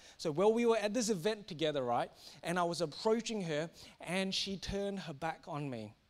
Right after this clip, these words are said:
So I just know, I just know she doesn't want to reconcile with me. I was like, "Oh, that,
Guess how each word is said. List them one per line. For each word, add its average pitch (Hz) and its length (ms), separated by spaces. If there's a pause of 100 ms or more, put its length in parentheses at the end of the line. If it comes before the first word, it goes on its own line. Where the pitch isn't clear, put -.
(480)
So - 160
I 185 80
just 185 240
know, 175 340 (400)
I 165 60
just 156 160
know 185 260
she 143 280 (240)
doesn't 233 380
want 175 200
to 156 60
reconcile 135 560
with 113 160
me. 101 200 (440)
I 143 40
was 131 100
like, - 120 (120)
"Oh, 170 320 (2000)
that, 175 160